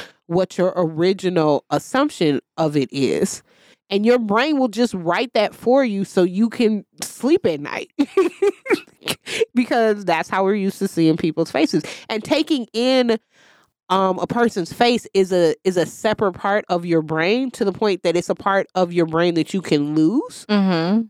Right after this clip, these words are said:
Speaker 1: where you will not recognize faces. So it is an important thing. It's a separate thing that babies develop at a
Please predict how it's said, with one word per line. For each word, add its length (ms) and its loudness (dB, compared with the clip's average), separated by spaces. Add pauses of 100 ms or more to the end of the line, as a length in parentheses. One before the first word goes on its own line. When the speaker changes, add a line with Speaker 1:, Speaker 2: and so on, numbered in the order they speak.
Speaker 1:
where 200 4
you 640 0
will 500 0
not 380 -2
recognize 680 -4
faces. 640 -6
So 260 0
it 140 0
is 180 0
an 140 2
important 460 2
thing. 220 0
It's 160 -2
a 100 2
separate 480 -2
thing 240 0
that 180 0
babies 360 0
develop 600 0 (120)
at 120 0
a 120 2